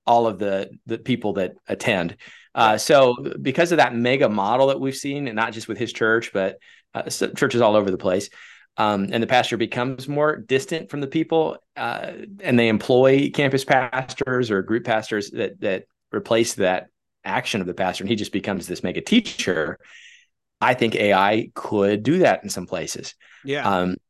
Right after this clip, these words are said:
Speaker 1: I, I think people generally would not be open to having A I be that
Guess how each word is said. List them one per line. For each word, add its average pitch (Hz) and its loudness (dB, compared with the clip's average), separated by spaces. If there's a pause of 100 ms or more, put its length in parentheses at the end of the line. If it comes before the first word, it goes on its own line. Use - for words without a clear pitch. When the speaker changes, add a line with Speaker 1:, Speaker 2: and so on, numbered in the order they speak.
(360)
Speaker 1:
I, 104 2
I 110 4
think 113 0
people 113 2
generally 120 0
would 107 2
not 110 0
be 107 -4
open 135 0
to 151 0
having 143 -2
A 135 -2
I 131 -4 (340)
be 117 0
that 110 0